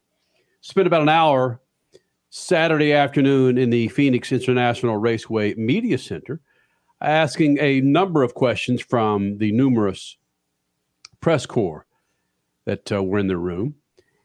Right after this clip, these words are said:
And the first thing that Steve Phelps addressed was the media rights. And we've been talking about the media rights, how coming up the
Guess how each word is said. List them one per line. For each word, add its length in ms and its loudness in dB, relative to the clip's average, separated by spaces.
And 520 0
the 180 0
first 540 -2
thing 420 2
that 240 0
Steve 400 -4
Phelps 400 0
addressed 540 -2
was 640 -2
the 100 -2
media 420 2
rights. 580 -10
And 280 -4
we've 120 2
been 80 0
talking 300 0
about 160 -2
the 60 -4
media 340 2
rights, 380 -4
how 880 -2
coming 300 0
up 300 0
the 220 -2